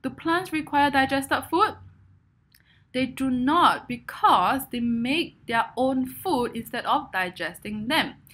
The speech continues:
So rather than saying plants require digested food, we say that plants require food for respiration to release energy and carbon dioxide. So now let's move on to the next process, which is, starts with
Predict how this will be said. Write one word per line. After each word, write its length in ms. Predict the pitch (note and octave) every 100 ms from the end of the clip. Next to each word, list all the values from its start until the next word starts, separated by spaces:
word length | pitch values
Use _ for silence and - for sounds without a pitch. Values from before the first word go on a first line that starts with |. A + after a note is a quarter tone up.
| - -
So 140 | C4
rather 260 | C4 D#4+ G4
than 180 | G4
saying 280 | E4 D#4+ D#4
plants 320 | - C#4+ C#4+
require 680 | B3+ - - C4 B3+ C4 C4 - _
digested 640 | A#3 A#3+ A#3+ C4 B3+ C#4 - -
food, 280 | B3+ G#3+ - - _
we 80 | G#3
say 240 | - B3+
that 260 | A#3+ A3 -
plants 440 | - E4+ C4 B3+
require 420 | A3 - A3 G#3+ G#3+ -
food 280 | F#4+ D4+ C4+ - - _ -
for 200 | A#3+ G#3
respiration 760 | G#3+ A#3 - C4+ G#3+ G#3+ A3 A3
to 120 | G#3+
release 480 | G3+ G#3 A#3 B3+ -
energy 560 | B3 B3 C#4 G#3 G#3 -
and 320 | G#3+ A3+ A#3
carbon 500 | - G3+ F#3+ F#3 F#3+
dioxide. 640 | E3+ E3+ G#3+ - C4+ E3 - _ _ _ _ _ _ _ _ - - - - _ -
So 140 | B3
now 160 | C#4 G4
let's 180 | G4+ F#4+
move 180 | F4
on 160 | D#4+ E4
to 60 | E4
the 80 | C#4+
next 440 | C4 C#4+ F4+ -
process, 720 | C4+ G#3+ - F3 G#3+ C4 - - _ G#3+
which 240 | G#3 A3
is, 260 | C4 G#4 -
starts 340 | - A#3+ -
with 180 | A3